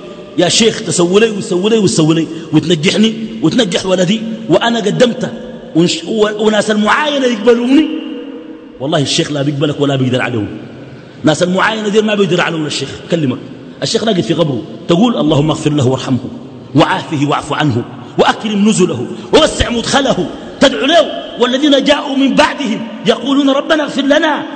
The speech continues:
ولإخواننا الذين سبقونا بالإيمان". الشيخ إذا سبقك بالإيمان تدعو له، يقول لك: "يا شيخ، جيتك متيمم بيك، ما ي-، قدمت، يقبلوني في الشركة دي".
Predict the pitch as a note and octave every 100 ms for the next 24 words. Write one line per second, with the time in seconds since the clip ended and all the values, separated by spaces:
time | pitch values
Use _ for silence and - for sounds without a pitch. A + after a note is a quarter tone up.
0 | - B3+ C4+ C4 C4+ C#4 D#4+ D#4 D4+ C#4+
1 | C#4 A3 E4 E4+ C#4+ A#3+ C4+ C4 A#3 F#4
2 | F4+ C#4 F3+ F#3+ G3+ F#3+ F#3+ C3 - -
3 | - C#3 - A3+ - F3 E3 G3+ G3 D#3+
4 | D3+ D#3 F#3+ A3 A#3+ - - D3+ D3 F3+
5 | D3 - B2+ D#3+ C#4+ C#4 A#3 D#4 - -
6 | - - - - - C#3+ G#3+ - - -
7 | - - - - D#3+ F3+ G3+ G3 G3+ F#3+
8 | A#3 C#3+ - - - - - F#3 C4 C4
9 | - - - F#3 F#3+ E3+ C4+ A#3 G3 -
10 | - - - G3+ A3 B3+ C#4 C4+ - C4+
11 | C4+ A#3+ C#4 C#4